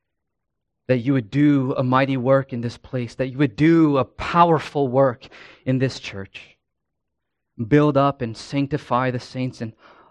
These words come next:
open the spiritual eyes of the blind, that they might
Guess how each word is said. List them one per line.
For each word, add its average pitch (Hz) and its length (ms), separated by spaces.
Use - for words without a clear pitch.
open 139 420
the 117 80
spiritual 139 920
eyes 127 600
of 123 100
the 127 100
blind, 123 480
that 110 200
they 143 220
might 127 340